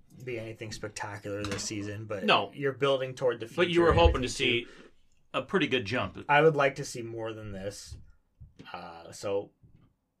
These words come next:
Speaker 1: gotta figure out something, something to do, and you gotta think that with our general manager having such history with leading, make, creating these brilliant teams. Like, he, he, he pretty much turned Kamloops into a powerhouse the last few years, too, with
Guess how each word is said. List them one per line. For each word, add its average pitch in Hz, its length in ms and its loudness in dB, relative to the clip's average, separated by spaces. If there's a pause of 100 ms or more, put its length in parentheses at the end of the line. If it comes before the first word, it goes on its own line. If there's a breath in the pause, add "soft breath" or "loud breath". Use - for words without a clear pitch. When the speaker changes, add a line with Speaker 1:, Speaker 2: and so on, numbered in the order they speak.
(680)
Speaker 1:
gotta 107 160 -6
figure 107 240 -6
out 92 100 -8
something, 104 360 -12
something 110 400 -10
to 98 100 -10
do, 95 360 -10
and 90 280 -16 (1000)
you 240 100 -16
gotta 123 220 0
think 113 260 -8
that 104 220 -2 (440)
with 131 180 -2
our 120 100 0
general 117 300 -6
manager 107 400 -10
having 107 220 -8
such - 400 -8 (120)
history 107 680 -8 (480)
with 117 380 -4 (120)
leading, 131 540 -2
make, 131 320 -4
creating 135 400 2
these 113 200 -8
brilliant 113 580 -2
teams. 120 380 -8
Like, 104 180 -2
he, 110 140 -10 (360)
he, - 240 -16
he 139 180 -6
pretty 143 220 0
much 110 200 -6
turned 113 240 -8
Kamloops 120 440 -4
into 107 160 -4
a 104 60 -2
powerhouse 104 540 -4
the - 80 -4
last 104 200 -4
few 113 120 -4
years, 104 280 -6
too, 113 300 -4
with 101 180 -8